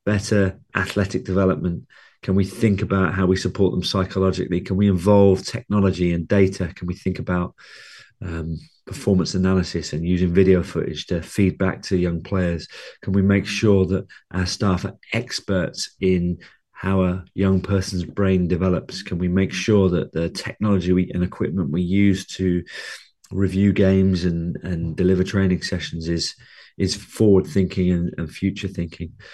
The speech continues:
So I, I'm proud of where we're at. I think our, our program is a, an exciting one to be part of. And, you know, a-, as I briefly mentioned in the introduction, the Premier League brings us great resource. So it means that we can have a program that's really, really exciting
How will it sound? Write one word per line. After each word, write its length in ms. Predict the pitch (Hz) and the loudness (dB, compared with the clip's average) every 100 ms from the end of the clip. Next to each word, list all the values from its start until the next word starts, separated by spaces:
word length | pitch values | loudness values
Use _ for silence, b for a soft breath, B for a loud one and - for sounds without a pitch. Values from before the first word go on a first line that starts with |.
| B B | B B
So 380 | 104 101 - - _ - | 2 4 2 -4 _ -10
I, 140 | - 98 | -2 0
I'm 200 | 104 104 | 2 2
proud 300 | 123 123 117 | 4 6 6
of 80 | 101 | 6
where 180 | 110 | 6
we're 140 | 98 98 | 6 4
at. 260 | 117 - | 4 0
I 120 | - 95 | -2 -4
think 260 | 104 98 | -2 0
our, 320 | 98 95 90 90 - | 0 0 0 -2 -8
our 280 | 95 90 87 73 | -4 -2 -2 -6
program 500 | - 110 101 98 95 | -4 2 4 4 4
is 160 | 92 82 | 2 2
a, 140 | 90 87 | 0 0
an 160 | 85 | 0
exciting 480 | 90 - 110 101 82 | -2 0 2 2 2
one 240 | 92 90 | 2 0
to 160 | - 80 | -4 -6
be 100 | 82 - - - | -6 -6 -12 -4
part 220 | 101 113 | 0 0
of. 180 | 123 - B B B B B - _ | 0 -4 B B B B B -20 _
And, 400 | - 90 87 82 _ _ _ _ _ _ _ _ | -4 -2 0 -4 _ _ _ _ _ _ _ _
you 160 | - 95 | -12 -6
know, 280 | 90 101 - 104 - - - - - | -2 -2 -4 -10 -20 -20 -20 -20 -10
a-, 40 | |
as 280 | 90 - 92 | -8 -6 -4
I 120 | 90 | -2
briefly 380 | 85 104 98 98 | 0 0 0 2
mentioned 380 | 95 95 - 101 | 2 2 0 -2
in 60 | 90 | 2
the 140 | 92 | 2
introduction, 720 | 90 95 113 101 - 95 101 - b b b - | 0 0 0 0 0 -2 -2 -8 b b b -4
the 80 | 98 | -4
Premier 360 | - 107 107 | 0 4 4
League 300 | 110 110 101 | 6 4 4
brings 260 | 107 101 98 | 2 2 4
us 160 | 98 | 2
great 260 | - 110 90 | 2 2 4
resource. 600 | 95 107 92 101 90 - | 2 2 0 0 0 0
So 80 | 92 | 0
it 120 | 78 | 0
means 300 | 92 98 92 | 2 2 2
that 100 | 101 | 2
we 120 | 95 | 0
can 160 | 92 92 | 0 -2
have 180 | 95 92 | 0 0
a 80 | |
program 460 | 90 104 95 95 87 | 0 0 2 2 0
that's 180 | 82 90 | -2 0
really, 260 | 104 101 | 4 6
really 260 | 95 98 92 | 6 8 6
exciting 600 | 82 - 101 - 90 85 | 4 0 0 0 -2 -6